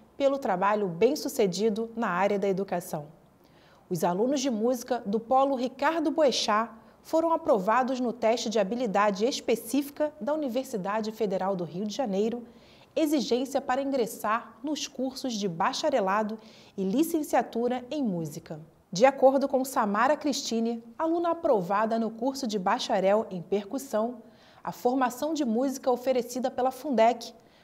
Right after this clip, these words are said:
garante novas perspectivas e oportunidades para a população de Duque de Caxias.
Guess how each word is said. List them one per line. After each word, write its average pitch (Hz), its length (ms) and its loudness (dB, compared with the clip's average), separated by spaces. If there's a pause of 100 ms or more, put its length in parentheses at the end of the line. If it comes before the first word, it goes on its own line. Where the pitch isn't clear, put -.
garante 330 440 2
novas 254 560 0
perspectivas 233 1080 -2
e 185 140 -2
oportunidades 233 960 2
para 302 180 2
a 330 60 0
população 269 640 -2
de 220 120 -4
Duque 214 300 -4
de 247 140 -4
Caxias. 151 760 -10